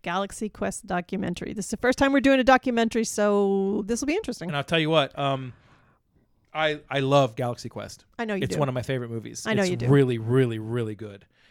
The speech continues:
Speaker 2: So if this documentary talks one ounce of shit about Galaxy Quest,
Speaker 1: <laughs>
Speaker 2: we're turning it off and we're watching Annie Hall. <laughs>
Speaker 1: Well, this wasn't, sp-, you know, this was a much bigger hit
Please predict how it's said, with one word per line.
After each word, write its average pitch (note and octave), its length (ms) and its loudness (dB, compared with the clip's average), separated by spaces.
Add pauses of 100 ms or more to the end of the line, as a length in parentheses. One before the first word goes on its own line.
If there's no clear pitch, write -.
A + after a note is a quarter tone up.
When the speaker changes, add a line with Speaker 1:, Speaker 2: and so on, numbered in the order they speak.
Speaker 2:
So C3 200 -6
if A2 80 -12
this E3 140 -4
documentary D#3 720 -6 (400)
talks - 280 -6
one D3 320 -4
ounce D#3+ 320 -4
of C3 80 -8
shit D#3 320 -2
about B2 220 -2
Galaxy - 320 6
Quest, - 260 8 (220)
Speaker 1:
<laughs> - 180 2
Speaker 2:
we're D3 80 2
turning E3 360 4
it D3 100 6
off D3 180 8
and C#3 80 2
we're C3+ 120 6
watching C#3 260 6
Annie C3+ 180 4
Hall. C3+ 300 6 (340)
<laughs> - 300 -4
Speaker 1:
Well, D4+ 160 6
this A#4+ 240 4
wasn't, C#4+ 420 2
sp-, - 240 -12
you A#3+ 220 0
know, A#3 140 2
this C4+ 220 -6
was F4 140 0
a A3+ 60 0
much A3 260 -2
bigger F#3+ 240 -4
hit C4 280 0